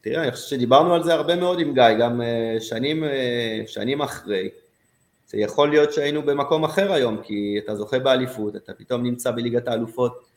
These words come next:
אז כמובן שעם זכייה באליפות והעפלה לליגת האלופות, אתה מצליח לשמר את רוב ה-, הכוכבים שנמצאים בסגל, ואולי אפילו להתחזק,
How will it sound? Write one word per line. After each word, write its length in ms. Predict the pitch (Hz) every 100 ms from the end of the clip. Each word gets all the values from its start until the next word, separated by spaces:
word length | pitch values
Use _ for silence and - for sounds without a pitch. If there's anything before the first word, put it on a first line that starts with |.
| _ _ _
אז 60 | _
כמובן 320 | 113 113 127
שעם 180 | 127 120
זכייה 380 | 117 - 123 127
באליפות 480 | 127 123 123 143 123
והעפלה 400 | 117 117 117 123
לליגת 340 | 127 123 127 127
האלופות, 420 | 120 123 139 139
אתה 360 | 117 117 110 110
מצליח 600 | 110 110 107 - 131 135 120
לשמר 500 | 113 113 123 135 123
את 120 | -
רוב 300 | 113 139 123
ה-, 260 | 120 117 113 - _ _ _
הכוכבים 600 | - - 117 117 117 147
שנמצאים 500 | 147 135 123 135 135
בסגל, 460 | 127 123 139 143 120
ואולי 280 | 120 135 131
אפילו 300 | 135 139 139
להתחזק, 520 | 139 - 131 120